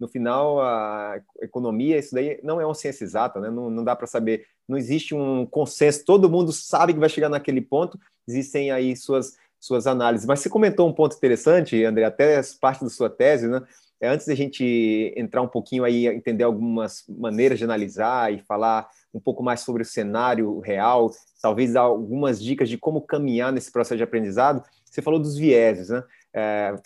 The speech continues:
eu acho que você comentou que na sua tese de doutorado você tá fazendo alguma coisa nisso daí. Podia explicar, pessoal, o que que são esses vieses aí, como que eles às vezes nos atrapalham nos investimentos?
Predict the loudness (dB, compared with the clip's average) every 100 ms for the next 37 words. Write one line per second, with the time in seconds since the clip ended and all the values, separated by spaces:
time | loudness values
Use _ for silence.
0 | 0 2 2 -2 -2 0 0 -2 -2 -4
1 | -2 -2 2 0 0 -2 0 -2 -2 -8
2 | -6 -6 -4 -2 -4 -2 -2 0 -4 -2
3 | -2 -2 -6 _ -6 -4 -4 0 0 2
4 | 0 0 0 -6 -6 -4 -4 -4 -2 2
5 | 4 4 2 0 -2 -2 -4 -2 -2 0
6 | 0 0 -2 -2 -2 -2 0 -2 2 6
7 | 6 4 0 -2 -4 -4 -2 -2 -2 -12